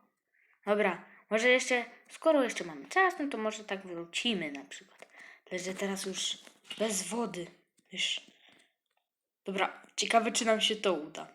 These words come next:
Jestem mega ciekaw. Dobra, idziemy. Może... O!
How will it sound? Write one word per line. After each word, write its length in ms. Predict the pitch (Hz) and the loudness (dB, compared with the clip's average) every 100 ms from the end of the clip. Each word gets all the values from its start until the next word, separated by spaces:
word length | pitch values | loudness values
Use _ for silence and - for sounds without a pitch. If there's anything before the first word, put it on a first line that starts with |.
| _ | _
Jestem 280 | 196 196 196 | -8 -4 -4
mega 220 | 196 185 | -2 -2
ciekaw. 360 | 185 - 156 - _ _ _ _ _ - - | -4 -6 -12 -16 _ _ _ _ _ -14 -10
Dobra, 220 | 160 160 - | -10 -10 -10
idziemy. 260 | 170 160 - _ _ _ _ _ _ _ _ _ _ _ _ _ _ _ _ _ _ _ _ _ _ _ _ _ _ _ _ _ _ _ _ | -10 -10 -16 _ _ _ _ _ _ _ _ _ _ _ _ _ _ _ _ _ _ _ _ _ _ _ _ _ _ _ _ _ _ _ _
Może... 260 | 175 175 170 - _ _ _ _ _ _ _ _ _ _ _ _ _ - | -12 -12 -12 -18 _ _ _ _ _ _ _ _ _ _ _ _ _ -6
O! 380 | 185 185 196 | -2 2 0